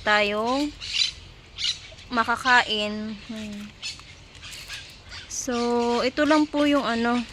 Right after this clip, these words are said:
ito lang po yung pang tanggal ng lungkot ko, yung pagtatanim. Ayan. Kasi, ano po,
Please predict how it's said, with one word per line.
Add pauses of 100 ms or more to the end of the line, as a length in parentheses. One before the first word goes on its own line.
(240)
ito
lang
po
yung (1500)
pang (1300)
tanggal
ng
lungkot
ko, (160)
yung
pagtatanim. (960)
Ayan. (1200)
Kasi,
ano
po,